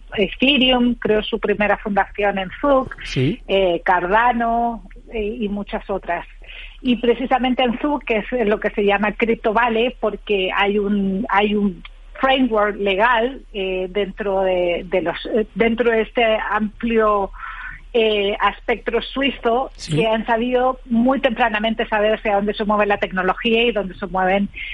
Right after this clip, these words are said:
Speaker 1: estas nuevas tecnologías que incluyen lo que es el valor en Internet.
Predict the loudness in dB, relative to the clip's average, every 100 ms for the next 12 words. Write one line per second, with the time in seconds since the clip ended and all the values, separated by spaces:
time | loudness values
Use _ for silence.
0 | -12 -4 0 0 0 0 2 2 4 2
1 | 0 -2 -6 -2 -2 -2 -2 0 0 0
2 | -2 -2 -2 0 2 2 2 0 -2 -2
3 | -2 -2 -4 -2 0 0 2 2 0 -2
4 | -4 -4 -4 -4